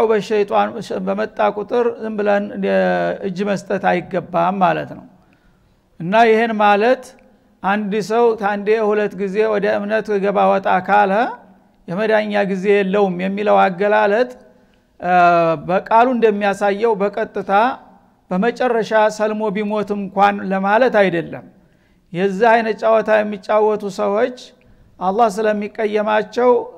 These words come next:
ኺታም ያጣሉ፣ መጨረሻቸው ያማረ አይሆንም ለማለት ነው እንጂ መጨረሻ ላይ በአጋጣሚ ሰልሞ ኢኽላስ አድርጎ ተልቡ ተጸጽቶ ከሞተ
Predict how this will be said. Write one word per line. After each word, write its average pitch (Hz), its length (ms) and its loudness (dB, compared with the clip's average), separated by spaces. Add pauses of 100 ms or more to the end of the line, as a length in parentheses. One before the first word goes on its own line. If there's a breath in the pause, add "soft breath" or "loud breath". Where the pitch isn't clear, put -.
ኺታም 226 540 0
ያጣሉ፣ 202 720 2 (880 soft breath)
መጨረሻቸው 214 880 0
ያማረ 208 460 4 (100)
አይሆንም 190 600 4 (280)
ለማለት 202 540 4
ነው 190 180 0
እንጂ 202 200 -2 (840 loud breath)
መጨረሻ 240 560 6
ላይ 226 180 8
በአጋጣሚ 208 680 4 (140)
ሰልሞ 214 340 4 (120)
ኢኽላስ 208 440 6
አድርጎ 196 400 4 (680 soft breath)
ተልቡ 190 420 4
ተጸጽቶ 214 560 0 (240)
ከሞተ 214 460 2